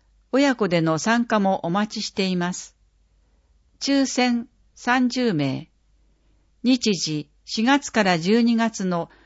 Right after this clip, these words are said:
第一土曜日、五月は第二土曜日、十時三十分から十一時三十分、四月は十時から。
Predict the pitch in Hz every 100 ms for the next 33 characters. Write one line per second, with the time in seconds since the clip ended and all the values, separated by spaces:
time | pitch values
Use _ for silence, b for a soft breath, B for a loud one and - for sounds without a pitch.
0 | b 202 247 277 269 262 233 240 233 202
1 | 151 139 - _ _ _ _ _ - 233
2 | 214 - 151 143 123 185 214 233 233 214
3 | 214 202 156 127 120 _ _ _ _ _
4 | - 240 277 240 233 254 262 269 262 190
5 | 170 151 151 156 151 240 262 247 220 220
6 | 233 226 233 226 - 151 135 - _ _
7 | _ _ - - 208 220 220 202 190 -
8 | 208 226 170 - 135 135